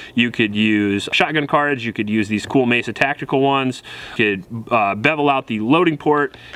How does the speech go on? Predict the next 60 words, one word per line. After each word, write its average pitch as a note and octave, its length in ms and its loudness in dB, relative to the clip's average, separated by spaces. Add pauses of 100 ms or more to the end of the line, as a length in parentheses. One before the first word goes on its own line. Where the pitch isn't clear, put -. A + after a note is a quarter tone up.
(100)
and A#2+ 300 0
you A#2+ 160 0
can C#3 140 0
add B2 160 2
optics A2 460 -4
as G#2 340 -6
well. A#2 400 0 (240)
What G3 100 4
I'm G#3 60 2
trying A3+ 240 4
to F#3+ 80 2
say F#3 180 2
is D3+ 80 0
if C3+ 80 -2
you D3 80 4
want E3 140 2
a - 20 2
gun D3+ 140 0
that B2+ 80 0
can A2+ 160 -6
do B2+ 120 2
everything G2 560 -2
other D3 220 4
than C3 120 2
concealed A2 300 0
carry, C3+ 440 0 (240)
a - 20 -2
shotgun's D3 400 0
a G2+ 40 -8
pretty C3 260 0
damn A2 240 0
good F#2+ 140 -4
way G2+ 120 -2
to F#2+ 80 -2
go. A2 300 0 (240)
On C#3+ 100 2
top F#3 240 0
of D3+ 60 0
that, D3 180 0
they're C3 140 0
available A#2+ 340 -2
in A2 100 -2
a A2 40 0
bunch A2+ 180 -2
of G#2 60 -14
different F#2 180 -12
calibers, D#3 480 0
including G#2+ 320 -2
four F3+ 320 2
ten, C#3 440 -2 (260)
uh, G2+ 220 2
twenty-eight D3 420 2
gauge, C3 260 0
twenty C3+ 220 -2
gauge, A#2+ 320 0
twelve C#3 260 0
gauge, A#2+ 420 0 (320)
and C3 280 0
so G#2+ 340 -2
on. - 240 -10